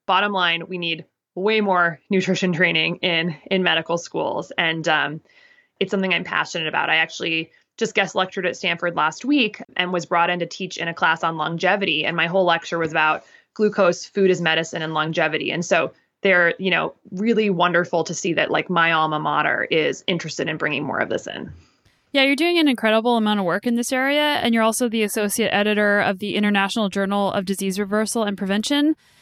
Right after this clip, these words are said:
Speaker 2: So if you didn't learn about longevity and food as medicine in school, where did you learn about that? And how did you decide to integrate it into your practice and your research?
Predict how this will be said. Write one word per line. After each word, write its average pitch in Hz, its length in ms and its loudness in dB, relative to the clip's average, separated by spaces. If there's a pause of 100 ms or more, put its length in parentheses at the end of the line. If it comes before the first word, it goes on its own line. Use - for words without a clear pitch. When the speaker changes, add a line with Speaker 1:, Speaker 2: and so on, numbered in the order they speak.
Speaker 2:
So - 160 2
if 294 160 2
you 320 80 4
didn't 370 280 0
learn 254 380 4
about 233 520 4 (100)
longevity 233 840 4
and 208 240 2
food 240 160 2
as 214 120 2
medicine 220 420 2
in 202 120 2
school, 269 360 2
where 247 100 6
did 247 140 2
you 233 140 2
learn 240 420 2
about 208 280 2
that? 202 220 4
And 214 140 0
how 208 140 2
did 214 120 2
you 226 60 2
decide 208 380 0
to 214 40 0
integrate 196 380 0
it 190 100 -2
into 190 240 -2
your 190 120 -2
practice 190 480 -4
and 185 120 0
your 175 120 -2
research? - 600 -6